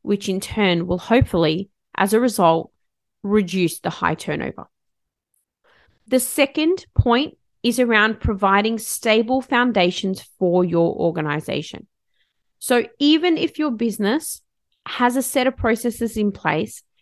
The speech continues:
they may not be reflective of your current situation. And as such, inefficient processes can also make it difficult for your business to scale over time.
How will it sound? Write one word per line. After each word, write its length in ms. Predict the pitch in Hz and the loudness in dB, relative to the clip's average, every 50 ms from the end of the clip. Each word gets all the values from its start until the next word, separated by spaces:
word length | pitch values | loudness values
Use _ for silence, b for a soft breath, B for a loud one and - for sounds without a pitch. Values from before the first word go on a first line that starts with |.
| _ _ _ | _ _ _
they 220 | - - 226 233 240 | -2 2 4 4 6
may 240 | 240 247 240 254 | 6 4 4 4
not 420 | 247 247 240 240 247 269 - - _ - | 4 4 4 4 4 2 2 -2 _ -2
be 240 | 247 226 220 220 | 0 0 0 0
reflective 720 | 214 214 202 202 - - 214 196 196 - - 208 202 196 - - | 0 0 -2 -2 -2 -4 -6 -6 -6 -4 -4 -4 -4 -4 -2 -2
of 200 | 185 196 185 196 | -2 -2 0 0
your 100 | 185 175 | 0 0
current 460 | 175 - - 180 165 165 - 131 - | -2 -4 -4 -2 -2 -2 -2 -6 -10
situation. 640 | - 170 - - 156 151 - - - - - - _ _ _ _ _ _ _ _ _ _ _ _ _ _ _ _ - | -14 -12 -10 -6 -6 -6 -6 -8 -10 -14 -18 -18 _ _ _ _ _ _ _ _ _ _ _ _ _ _ _ _ 0
And 120 | 214 220 | 0 0
as 240 | - - 247 269 269 | 2 2 0 0 0
such, 560 | - - - 294 - 143 131 208 - - - - _ _ _ _ _ _ _ - | -2 -4 0 2 4 4 4 2 0 -4 -14 -18 _ _ _ _ _ _ _ 0
inefficient 640 | 262 277 294 302 294 - - 294 - - 277 226 - | 2 2 2 2 0 0 -2 -2 -2 -2 -6 -8 -4
processes 640 | - 240 220 220 226 - 214 208 - 196 190 - | 0 0 0 0 0 -2 -6 -6 -4 -6 -8 -6
can 180 | - - 214 208 | -4 -2 0 0
also 260 | 208 226 220 - 226 | 0 -2 -2 -2 -2
make 280 | 220 220 196 202 202 220 | 0 0 0 -2 -2 -2
it 100 | 196 202 | -6 -4
difficult 560 | - 220 208 - - 220 208 202 175 - - | -2 -2 -2 0 -2 -4 -2 -2 -4 -4 -4
for 80 | - 208 | -4 0
your 160 | 208 202 185 | 0 0 0
business 480 | 175 - 185 180 180 185 175 175 - | 0 -2 -6 -4 -4 -4 -6 -6 -8
to 120 | - - 180 | -10 -12 -12
scale 440 | - - - - 156 156 156 - - - | -12 -10 -6 -4 -2 -2 -2 -2 -4 -4
over 200 | 165 160 160 165 | -4 -4 -4 -8
time. 460 | 165 - - 190 175 165 139 143 - | -10 -8 -6 -4 -2 -2 -2 -4 -8